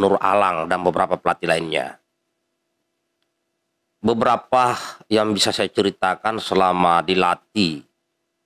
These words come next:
oleh Pak Wito Kancil ini, dan saya katakan beliau adalah pelatih yang mantap, ya. Ada dua kisah yang saya ingat sampai sekarang.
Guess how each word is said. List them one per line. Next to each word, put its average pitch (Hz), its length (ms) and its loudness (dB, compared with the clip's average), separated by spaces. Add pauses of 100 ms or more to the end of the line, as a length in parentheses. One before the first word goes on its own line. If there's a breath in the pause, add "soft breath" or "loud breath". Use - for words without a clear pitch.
(100)
oleh 95 160 2
Pak 92 240 -2
Wito 90 240 -2
Kancil 98 560 -4
ini, 98 160 0
dan 90 160 0
saya 95 160 -4
katakan 90 560 -2
beliau 92 240 2
adalah 87 160 2
pelatih 90 640 -2
yang 87 40 -8 (280)
mantap, 98 480 -2
ya. 98 320 -2 (2500)
Ada 123 240 0
dua 113 240 2
kisah 110 320 0
yang 98 160 -2
saya 110 720 2
ingat 104 240 0
sampai 87 240 -4
sekarang. 73 560 -2